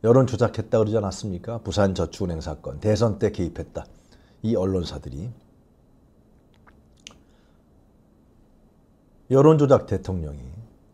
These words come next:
여론조작 수사를 하면서 생명을 영위해 나가고 있습니다.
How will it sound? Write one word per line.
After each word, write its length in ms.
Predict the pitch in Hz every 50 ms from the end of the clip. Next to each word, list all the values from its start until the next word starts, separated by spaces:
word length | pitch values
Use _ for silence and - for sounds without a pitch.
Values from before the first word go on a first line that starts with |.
| _ _ _ _ _ _ _ _ _ _ _ _ _ _ _ _ _ _ _ _ _ _
여론조작 600 | 113 120 131 147 147 143 139 123 123 123 - - - - - - - -
수사를 500 | - - - - - - - 147 101 98
하면서 600 | 95 - 117 107 101 95 - 78 71 76 85 - - - _ _ _ _ _ _ _ _
생명을 760 | - - 151 143 135 120 107 92 90 101 117 123 117 113 117 - - - _ _ _ _ _ - - 95 87 80 - - - _ -
영위해 260 | 95 98 95 85 80
나가고 320 | 73 71 67 69 67 - 69
있습니다. 420 | 69 - - - - - - -